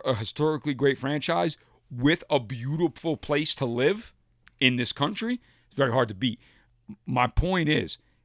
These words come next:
if the Green Bay Packers played in Orlando and they were the Orlando Packers, y'all would get a lot more players there. You're already a historically great franchise. The problem is, who wants to live in Wisconsin in January?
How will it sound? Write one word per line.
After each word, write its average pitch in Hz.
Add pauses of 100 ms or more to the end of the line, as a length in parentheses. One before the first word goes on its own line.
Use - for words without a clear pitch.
(120)
if 120
the 139
Green 151
Bay 196
Packers 160
played 147 (460)
in 127 (120)
Orlando 139
and 131
they 135
were 120
the 131
Orlando 135
Packers, 185 (460)
y'all 127
would 127
get 117
a 120
lot 120
more 110
players 101
there. 80 (360)
You're 135
already 156
a 147
historically 131
great 131
franchise. 143
The 110
problem 143
is, 143 (440)
who 196
wants 175
to 156
live 135
in 120
Wisconsin 120 (360)
in 123
January? 98